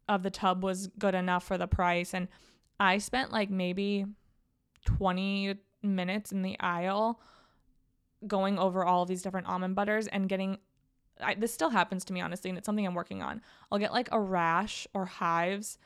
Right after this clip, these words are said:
or get really hot in the face trying to make a decision between a couple different things in the store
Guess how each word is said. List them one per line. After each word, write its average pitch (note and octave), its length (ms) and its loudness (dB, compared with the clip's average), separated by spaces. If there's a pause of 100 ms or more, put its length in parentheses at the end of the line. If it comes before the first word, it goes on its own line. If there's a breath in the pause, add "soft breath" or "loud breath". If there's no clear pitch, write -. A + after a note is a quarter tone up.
(280 soft breath)
or G3+ 160 0
get F#3+ 180 -4
really G3 260 0
hot F3+ 340 2
in G3 60 0
the F#3 100 0
face F#3 600 -4 (520 soft breath)
trying F#3+ 300 2
to G3+ 60 2
make G3 160 0
a G3 40 -4
decision F#3+ 380 -4
between F3+ 400 -2
a F#3 60 -8
couple F#3+ 240 -4
different F#3 260 -4
things F3+ 220 -4
in F3+ 100 -4
the F3 60 -6
store F#3 540 0